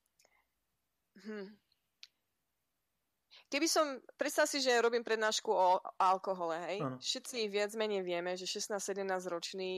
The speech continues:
Speaker 1: už majú za sebou nejaké, eh, pitky, hej?
Speaker 2: Aha.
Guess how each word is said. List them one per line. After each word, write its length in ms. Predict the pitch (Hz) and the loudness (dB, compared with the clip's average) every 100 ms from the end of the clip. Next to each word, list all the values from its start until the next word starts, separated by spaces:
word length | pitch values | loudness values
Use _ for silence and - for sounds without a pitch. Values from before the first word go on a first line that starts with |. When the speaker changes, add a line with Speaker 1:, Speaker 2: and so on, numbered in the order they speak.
| 185 | -6
Speaker 1:
už 160 | 180 180 | -8 -2
majú 220 | 185 185 | 0 0
za 100 | 180 | -2
sebou 300 | 190 185 180 | -6 -2 -2
nejaké, 880 | 175 175 175 - 175 170 170 170 180 | -2 -2 -4 -4 -4 -2 -2 -4 -6
eh, 560 | 220 - 170 170 165 175 _ _ | -14 -14 -8 -6 -6 -8 _ _
pitky, 480 | - 202 - - 180 - _ _ | -14 -14 -12 -8 -8 -8 _ _
hej? 220 | 185 202 | -4 -2
Speaker 2:
Aha. 100 | 240 | -2